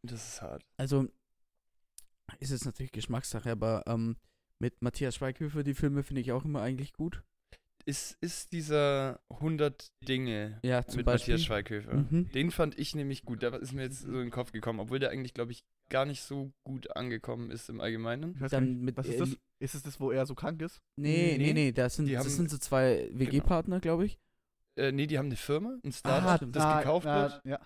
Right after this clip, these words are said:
Speaker 1: Und dann machen sie auf ihrer großen Firmenfeier eine Wette, dass sie alle Sachen, also alle ihre Gegenstände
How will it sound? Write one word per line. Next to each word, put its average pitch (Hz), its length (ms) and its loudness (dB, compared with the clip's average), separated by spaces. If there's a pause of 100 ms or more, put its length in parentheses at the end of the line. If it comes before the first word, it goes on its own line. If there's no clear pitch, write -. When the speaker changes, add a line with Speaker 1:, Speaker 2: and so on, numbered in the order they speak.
(220)
Speaker 1:
Und 131 200 -4
dann 131 180 2
machen 139 220 0
sie 131 360 0 (320)
auf 120 160 0
ihrer 131 180 2
großen 139 280 -4
Firmenfeier 135 440 -2
eine 117 160 -2
Wette, 120 260 -2
dass 113 200 -4
sie - 160 -4
alle 151 220 0
Sachen, 143 460 -2 (680)
also 123 180 -2
alle 143 200 0
ihre 131 220 -2
Gegenstände 135 880 -6